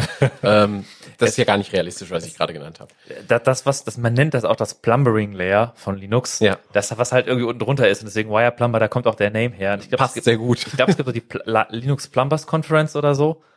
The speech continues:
Speaker 3: wo genau solche Themen besprochen werden. Und als Endanwender eigentlich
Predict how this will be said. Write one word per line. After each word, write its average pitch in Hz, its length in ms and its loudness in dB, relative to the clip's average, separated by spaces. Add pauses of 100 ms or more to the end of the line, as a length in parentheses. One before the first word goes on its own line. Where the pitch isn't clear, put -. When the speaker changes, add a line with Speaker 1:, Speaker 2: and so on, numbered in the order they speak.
(280)
Speaker 3:
wo 117 100 0
genau 120 420 4
solche 107 340 0
Themen 117 200 -4
besprochen 113 420 -2
werden. 110 240 2
Und 107 220 -4
als 117 160 -2
Endanwender 147 840 0
eigentlich 117 480 -4